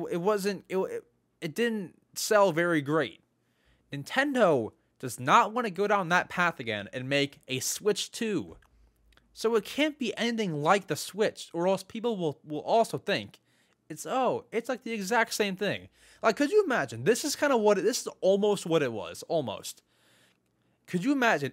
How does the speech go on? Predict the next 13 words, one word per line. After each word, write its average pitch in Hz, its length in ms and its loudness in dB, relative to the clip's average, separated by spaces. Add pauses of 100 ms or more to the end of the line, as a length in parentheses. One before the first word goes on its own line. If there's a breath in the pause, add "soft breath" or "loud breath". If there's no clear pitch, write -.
(160)
if 196 200 -2
the 160 120 -6
Switch - 400 -6
oled 123 600 0 (460)
was 143 500 2
a 131 360 0 (420)
brand 202 720 0
new 247 180 -2
console, 156 540 -4
nothing 214 760 -4
like 196 280 0
the 160 100 -4
Switch, - 600 -8